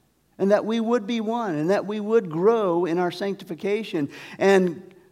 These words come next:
Jesus prays according to the will of God all the time. And when you pray according to the will of God, these things are fulfilled. And so we know that Jesus interceding for us and Jesus praying for us assures our salvation and our preservation to the end.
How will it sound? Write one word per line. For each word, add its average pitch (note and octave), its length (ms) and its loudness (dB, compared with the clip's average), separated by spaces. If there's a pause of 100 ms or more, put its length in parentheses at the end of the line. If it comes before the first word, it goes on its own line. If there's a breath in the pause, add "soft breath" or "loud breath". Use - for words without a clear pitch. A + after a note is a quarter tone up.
Jesus G3+ 480 2
prays A3+ 560 2
according G#3+ 500 0
to A3+ 280 -2
the F#3 100 2
will G#3 300 4
of F3+ 100 -2
God G3+ 260 2
all G3 260 4
the F#3 100 -2
time. G#3+ 440 2
And E3 140 2
when G3+ 100 0
you G3 80 -2
pray G3 220 -4
according F3+ 360 -2
to D#3 60 0
the D#3+ 60 -2
will E3 220 2
of D3 80 -2
God, E3+ 340 0
these D#3 220 -4
things D3+ 260 -2
are C#3+ 220 0
fulfilled. D3+ 480 -2
And D3 100 0
so E3 180 -2
we D#3+ 140 2
know G3+ 300 4
that D#3+ 220 2 (260 loud breath)
Jesus G3+ 380 2
interceding A3+ 640 2
for D3 200 -2
us D#3+ 220 2
and D#3+ 80 -2
Jesus F#3+ 280 -6
praying A#3+ 360 -2
for F3+ 160 -4
us E3+ 200 -2
assures A3+ 840 0 (280 loud breath)
our A3+ 280 2
salvation A#3 760 2
and A3+ 300 0
our G#3+ 180 4
preservation G3+ 1040 0
to D#3+ 460 0
the D#3 280 2
end. A2 420 -4